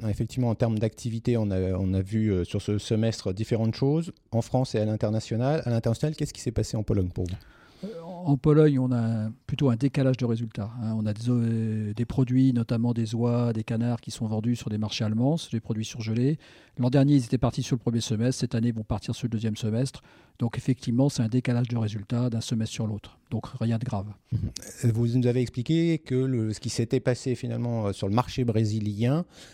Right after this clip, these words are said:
Speaker 1: avait déstabilisé, on peut dire, euh, effectivement, le marché polonais.
Speaker 2: Oui, alors déstabilisé. Il a,
Speaker 1: Oui.
Speaker 2: il a créé, il a créé plutôt un, un appel, une forte demande sur le marché polonais qui a conduit à une augmentation des prix qui forcément nous a un peu péna-, pénalisés. Voilà, je parle du prix du vivant, bien entendu.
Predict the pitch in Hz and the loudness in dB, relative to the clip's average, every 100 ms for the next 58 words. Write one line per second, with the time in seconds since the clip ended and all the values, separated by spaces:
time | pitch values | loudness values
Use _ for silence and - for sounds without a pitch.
0 | - 101 98 104 117 98 139 - 127 110 | -6 -2 2 2 2 2 0 0 -2 -2
1 | 110 117 143 110 101 98 117 113 95 90 | 0 2 2 0 -4 -2 0 2 0 0
2 | 92 - 101 104 98 - 101 107 104 117 | -2 -2 0 0 0 -4 -4 0 0 -2
3 | - - 135 131 156 135 123 123 120 120 | -4 -10 -2 4 6 6 4 0 -4 -6
4 | 127 - 139 135 135 131 113 104 107 104 | -4 0 2 4 4 2 0 -2 -2 2
5 | 98 - 180 180 110 113 117 120 123 120 | 2 0 -8 -8 -6 -6 -6 -6 -6 -6
6 | - 131 131 - 113 139 123 107 104 101 | -4 0 0 -2 0 2 4 2 -2 -6
7 | - - - - 117 131 135 123 147 127 | -12 -20 -20 -12 -4 0 0 2 2 2
8 | 127 120 180 135 143 143 143 127 123 110 | 0 0 0 2 4 4 4 2 -2 -2
9 | - 117 113 117 139 170 - 110 107 107 | -4 -4 -2 2 4 2 2 0 0 -4
10 | - 123 127 117 131 127 127 117 123 110 | -2 0 2 4 4 2 -2 -2 -4 -4
11 | - 151 170 - 147 - 123 - 113 143 | -2 -2 -2 -4 -6 -4 -4 -2 2 2
12 | 135 127 120 127 110 139 127 117 107 123 | 2 0 0 0 2 0 2 0 0 0
13 | 113 113 110 95 113 110 95 101 - 117 | 0 -2 -4 -6 -4 -4 -4 -6 -4 -4
14 | 104 - 123 107 120 110 98 107 104 110 | -4 -4 -4 -2 -2 -2 -4 -6 -6 -8
15 | 104 - | -8 -12